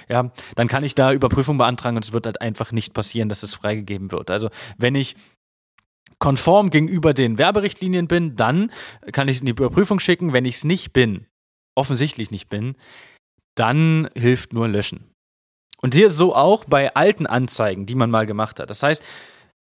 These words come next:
es kann auch sein, dass Facebook irgendwann alte Anzeigen mal überprüft, die im Business Manager drin sind,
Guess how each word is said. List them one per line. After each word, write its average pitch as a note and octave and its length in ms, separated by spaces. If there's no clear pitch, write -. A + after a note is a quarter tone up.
es - 120
kann F#3+ 160
auch F#3+ 80
sein, D3+ 280
dass D3 120
Facebook D#3 360
irgendwann D#3+ 320
alte C#3+ 240
Anzeigen A2+ 420
mal F#2+ 120
überprüft, A2 600
die A#2+ 260
im B2 200
Business C3 280
Manager A#2+ 300
drin C3+ 220
sind, D3 260